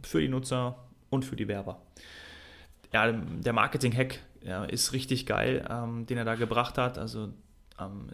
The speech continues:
natürlich super gut, mit so einem Hack zu starten, ähm, aber ist natürlich auch ein Boost, ähm, um jederzeit irgendwie wieder Kampagnen, ähm, oder auch dein Business, ähm, voranzubringen, ja. Danke,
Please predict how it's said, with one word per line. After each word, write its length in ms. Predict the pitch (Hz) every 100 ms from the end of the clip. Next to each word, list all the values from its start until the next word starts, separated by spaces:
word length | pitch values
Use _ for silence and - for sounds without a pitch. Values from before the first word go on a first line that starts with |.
| -
natürlich 640 | 98 107 101 123 117 110 113
super 260 | 139 139
gut, 340 | 131 139 139 - - -
mit 180 | - 113
so 160 | - 104
einem 400 | 110 110 107 -
Hack 320 | 113 131 -
zu 120 | - 120
starten, 640 | - 120 131 135 131 131 - - - -
ähm, 240 | 113 113
aber 180 | - -
ist 80 | 127
natürlich 280 | 120 120 -
auch 100 | 113
ein 100 | 113
Boost, 400 | 135 135 - -
ähm, 400 | 82 113 110 - - -
um 160 | 123 117
jederzeit 500 | 131 110 - 117 -
irgendwie 460 | 120 117 117 110
wieder 240 | 117 113 107 110 - - - -
Kampagnen, 680 | - 120 - 123 120 117 113 - - - -
ähm, 320 | 113 107 107 -
oder 220 | 117 -
auch 100 | 107
dein 180 | 110 113
Business, 520 | 127 123 110 - - - -
ähm, 260 | 101 101 -
voranzubringen, 640 | 120 113 127 131 104 - - - -
ja. 260 | 113 120 - - - - - - - - - - - - - - - -
Danke, 400 | - 202 151